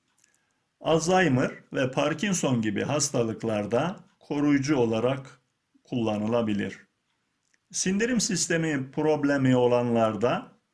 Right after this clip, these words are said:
sistemin iyi çalışması konusunda faydalıdır. Ağız ve boğaz bölgesinde gelişen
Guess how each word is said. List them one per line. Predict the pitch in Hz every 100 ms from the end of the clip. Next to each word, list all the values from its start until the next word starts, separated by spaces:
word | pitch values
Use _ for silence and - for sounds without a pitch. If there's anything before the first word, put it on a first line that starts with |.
| _ _ _
sistemin | - 156 - 160 151 131 -
iyi | 151 175
çalışması | 143 120 120 139 123 170
konusunda | 165 117 104 - 104 104 151 - - _ _ _
faydalıdır. | 139 120 110 104 101 110 - _ _ _ _ _ _ _ _ _ -
Ağız | 127 151 226 -
ve | 147 127 110
boğaz | 127 147 127 110
bölgesinde | 113 107 107 101 110 107 107
gelişen | 104 104 - 127 180